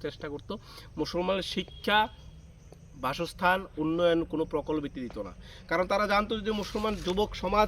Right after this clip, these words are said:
বা মু-, মুসলমান পরবর্তী জেনারেশন যদি শিক্ষিতের দিকে অ্যাগ্রেসিভ হয় বা মুসলমান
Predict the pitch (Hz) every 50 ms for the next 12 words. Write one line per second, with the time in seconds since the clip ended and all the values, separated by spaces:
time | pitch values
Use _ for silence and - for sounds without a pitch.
0 | 156 170 185 196 - 147 151 160 156 156 - - 147 147 147 147 147 - 185 190
1 | 196 208 202 175 - - - - - - 165 170 185 196 208 - - 220 175 175
2 | 175 185 196 208 208 - 208 202 208 208 - - 202 156 - - 214 - 202 190
3 | 175 196 202 196 180 180 165 180 196 196 196 196 175 170 190 196 180 - - -
4 | - - - - 160 170 175 180 - - 190 196 214 208 175